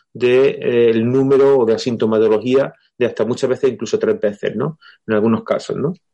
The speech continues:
Entonces, bueno, pues es un dato relevante a tener muy en cuenta a la hora de combinar, a farma-, en este caso vacuna. Sabemos ya que es posible, no vamos a tener efectos adversos. Ten-,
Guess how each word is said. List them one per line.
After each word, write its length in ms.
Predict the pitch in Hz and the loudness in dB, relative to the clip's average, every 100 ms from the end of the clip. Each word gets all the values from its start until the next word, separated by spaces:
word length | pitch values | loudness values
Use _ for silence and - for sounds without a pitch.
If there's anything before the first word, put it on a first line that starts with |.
| _ - _ _ | _ -20 _ _
Entonces, 220 | - - 139 | -10 0 0
bueno, 160 | - | 2
pues 160 | 123 117 | 0 0
es 40 | |
un 140 | 135 131 | -2 0
dato 540 | 143 - 110 104 104 | 0 2 4 4 4
relevante 500 | 104 98 107 127 143 | 2 0 0 0 -2
a 60 | 131 | -2
tener 180 | 117 | -2
muy 160 | 113 117 | -2 -2
en 80 | 110 | 0
cuenta 380 | 127 127 175 185 - | 0 -2 -6 -8 -8
a 320 | 110 104 104 | -4 0 0
la 140 | 98 | 2
hora 260 | 110 110 110 | 0 0 0
de 140 | 107 | 0
combinar, 500 | 107 110 117 151 180 _ 131 | -2 -2 -2 -2 -6 _ -8
a 420 | 110 107 104 107 _ - - - - | -2 -2 -2 -6 _ -20 -14 -12 -2
farma-, 300 | 131 135 139 | 0 2 0
en 300 | 127 120 113 | 0 0 -2
este 120 | - | -4
caso 200 | - 120 | -4 -4
vacuna. 420 | 113 147 156 190 _ _ _ _ _ | -2 -2 -2 -6 _ _ _ _ _
Sabemos 480 | - - 110 120 117 | -10 0 0 0 0
ya 140 | 120 | -2
que 240 | - 104 - | 2 -2 -2
es 100 | 113 | -12
posible, 440 | - 113 131 139 147 | -6 -2 -2 0 0
no 120 | 117 | 0
vamos 220 | 110 117 | 0 0
a 40 | 110 | 0
tener 220 | 120 117 | 0 -2
efectos 420 | - 113 - 110 | -2 -4 0 -2
adversos. 440 | 113 131 - - - _ - - - - | 0 -2 -2 -8 -10 _ -20 -20 -20 -6
Ten-, 280 | 127 - | -6 -6